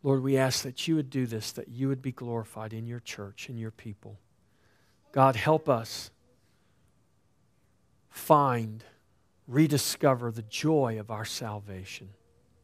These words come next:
in Christ Jesus. That you would not be some burdensome thing, but you would be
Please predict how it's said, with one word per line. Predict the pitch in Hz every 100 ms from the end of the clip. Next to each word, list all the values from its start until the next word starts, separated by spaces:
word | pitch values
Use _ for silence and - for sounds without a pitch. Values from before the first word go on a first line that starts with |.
| _
in | 104
Christ | - 117 101 101 -
Jesus. | 98 95 - - - - _ _ _ _ _ _ _ _ _ _ _ _ _
That | 180
you | 135 170
would | 165
not | 156 143 139
be | 139
some | 131 - 139 123 113
burdensome | 143 139 127 107 - 120
thing, | 104 - 117 107 110 127
but | -
you | - 143
would | 143 131
be | 147 135 127